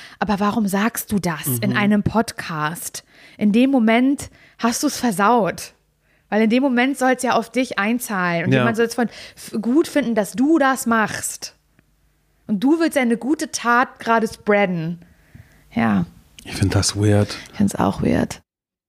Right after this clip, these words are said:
Speaker 1: Aber weißt du, <laughs> gerade wird mir so klar, dass ich richtig oft von mir behaupte zu sagen, und das kotzt mich gerade richtig an an mir selbst, dass ich manchmal sage, „Ja, ich bin einfach ein total harmoniebedürftiger Typ.“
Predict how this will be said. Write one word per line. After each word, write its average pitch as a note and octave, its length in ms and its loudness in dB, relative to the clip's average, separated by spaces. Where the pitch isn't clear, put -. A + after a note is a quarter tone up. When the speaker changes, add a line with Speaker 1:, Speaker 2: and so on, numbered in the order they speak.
Speaker 1:
Aber A3+ 220 2
weißt C4+ 260 0
du, D#4+ 220 4
<laughs> - 600 -16
gerade B3+ 200 2
wird C#4 100 0
mir B3+ 180 2
so A#3+ 100 0
klar, C4+ 240 -4
dass A#3+ 200 -4
ich - 160 -8
richtig - 340 -8
oft B3+ 500 0
von B3 160 0
mir A#3 100 4
behaupte G#3+ 560 0
zu - 200 -14
sagen, A#3 680 2
und A3 100 2
das F#3+ 120 -2
kotzt - 220 -2
mich A3 120 0
gerade G#3 240 0
richtig A3+ 280 -4
an A3 140 2
an A3+ 140 2
mir A3 80 0
selbst, F#3+ 520 0
dass F#3 80 -6
ich A3 80 0
manchmal G#3+ 240 4
sage, A3+ 500 4
„Ja, - 60 -14
ich - 100 -14
bin E3+ 100 -6
einfach E3 240 -8
ein - 60 -18
total E3 260 -8
harmoniebedürftiger D#3+ 720 -4
Typ.“ - 340 -6